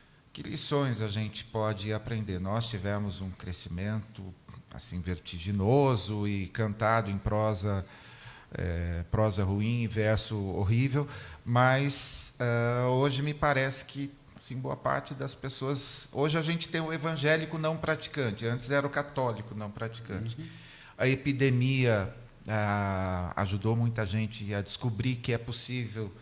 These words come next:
Speaker 1: assistir um culto em casa, mandar oferta por Pix, enfim. Mas, eh, me parece que o movimento, eu tenho a impressão, isso tem alguma coisa a ver com a política também, que a gente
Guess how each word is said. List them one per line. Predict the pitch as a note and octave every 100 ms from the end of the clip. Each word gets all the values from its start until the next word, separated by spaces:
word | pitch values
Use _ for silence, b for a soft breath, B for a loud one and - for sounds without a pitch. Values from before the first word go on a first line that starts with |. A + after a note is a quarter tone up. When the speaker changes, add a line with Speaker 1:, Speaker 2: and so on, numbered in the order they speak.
| B B B B
Speaker 1:
assistir | - G#2+ -
um | A2
culto | G2+ G2+ G2
em | G#2+
casa, | A#2 B2+ C3 C3 B2+ G#2+ A2
mandar | G#2 G2+ F#2+
oferta | F#2 F2 G2 F#2+ -
por | - F#2+
Pix, | - A#2 B2+ B2+ - -
enfim. | A#2 A#2 B2+ C#3 C3+ B B B B B B
Mas, | - C3+ D3 D#3 E3 E3 C#3+
eh, | D#3 D3
me | C#3 C#3+
parece | C3+ C3+ C3+
que | -
o |
movimento, | C#3 C3+ B2 B2+ B2+ C3 B2 C3 C3 C3
eu | C3+ C#3
tenho | E3 D#3+
a |
impressão, | E3+ - D#3 D#3+ D3+ D3+
isso | D#3
tem | F3
alguma | E3 C3+ C#3
coisa | C3 B2+ A2+
a |
ver | A#2
com | A2+
a | A2+
política | - G#2 A2 C#3 - - -
também, | - A2 C3
que | A#2
a | A2
gente | G2 G2+ G2+ -